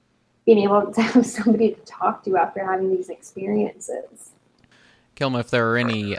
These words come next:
Speaker 2: women who would like to get in contact with you to ask for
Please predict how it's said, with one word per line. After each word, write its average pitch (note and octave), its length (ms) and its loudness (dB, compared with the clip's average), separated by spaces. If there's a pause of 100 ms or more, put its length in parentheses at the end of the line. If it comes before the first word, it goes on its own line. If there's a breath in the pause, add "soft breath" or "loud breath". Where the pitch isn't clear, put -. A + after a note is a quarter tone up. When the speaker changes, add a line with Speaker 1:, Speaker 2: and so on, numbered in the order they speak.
(140)
Speaker 2:
women A2+ 360 -2
who G#2+ 120 -2
would G2+ 100 -4
like G2+ 280 -2
to G2 180 -4
get G#2 160 -6
in F#2+ 120 -4
contact G#2 500 -4
with G2 140 -14
you F#2+ 180 -6
to G#2 140 -6
ask G2 380 -4
for F#2 540 -10